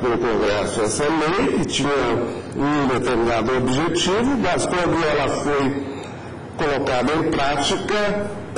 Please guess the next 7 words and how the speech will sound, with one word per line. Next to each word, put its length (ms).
outros 300
fatores 480
sociais 640
intervieram 920
e 80
a 140
tornaram, 960